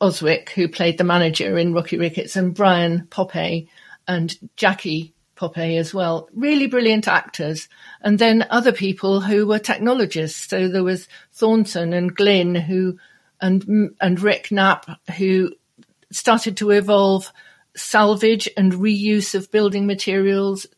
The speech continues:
making domes, making windmills, um, uh, what else? Solar, solar panels and stuff like that. And they're all still involved in that kind of work now. But this was knitted together by regular meetings and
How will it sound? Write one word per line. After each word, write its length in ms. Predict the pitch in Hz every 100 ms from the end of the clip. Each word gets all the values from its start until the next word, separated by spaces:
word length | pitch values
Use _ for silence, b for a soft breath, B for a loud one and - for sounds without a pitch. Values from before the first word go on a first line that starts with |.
| _ -
making 480 | 190 196 196 202
domes, 640 | 196 190 196 190 196 190 -
making 560 | 185 180 - 180 185 190
windmills, 800 | 196 190 190 190 185 185 185 - b b b b _
um, 540 | 185 180 175 170 170 B B B B B _ - -
uh, 240 | 160 160 170
what 220 | 185 -
else? 220 | 175 165
Solar, 640 | - - 196 196 190 196 -
solar 480 | - - 202 208 202
panels 580 | 196 196 196 185 190 190
and 120 | 175
stuff 320 | - 185 185
like 220 | 185 180 190
that. 200 | 180 -
And 140 | 196
they're 240 | 226 226
all 200 | 226 208
still 520 | 202 - 202 190 185 -
involved 460 | 202 190 196 190 190
in 100 | 175
that 220 | 185 -
kind 220 | - 170 165
of 80 |
work 280 | 175 165 156
now. 460 | 190 170 160 160 156 b b b
But 140 | 202
this 200 | 202 233
was 160 | 220 196
knitted 340 | 226 233 214
together 360 | - 196 208 196
by 200 | 190 190
regular 440 | 190 202 196 190
meetings 760 | 190 196 202 - 156 175 214 - -
and 300 | 180 170